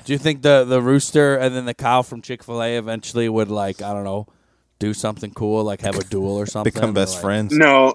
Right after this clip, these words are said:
Speaker 3: no, they were back in the nineties and that show went off the air.
Speaker 1: <laughs> Ew. Cow and chicken.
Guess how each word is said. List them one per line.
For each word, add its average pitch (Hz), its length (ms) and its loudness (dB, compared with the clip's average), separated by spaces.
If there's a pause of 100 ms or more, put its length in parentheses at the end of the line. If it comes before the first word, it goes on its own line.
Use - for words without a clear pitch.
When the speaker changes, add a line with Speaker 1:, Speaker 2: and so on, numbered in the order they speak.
(120)
Speaker 3:
no, 135 300 4
they 143 120 4
were 147 240 4
back 143 300 2
in 131 80 -4
the 120 100 -4
nineties 117 480 -4
and 113 140 -10
that 107 100 -6
show 117 240 0
went 110 160 -2
off 110 220 -2
the 104 100 0
air. 110 280 4 (680)
Speaker 1:
<laughs> 214 920 2 (400)
Ew. 220 680 6 (540)
Cow 160 400 -2
and 156 220 -6
chicken. 123 520 -8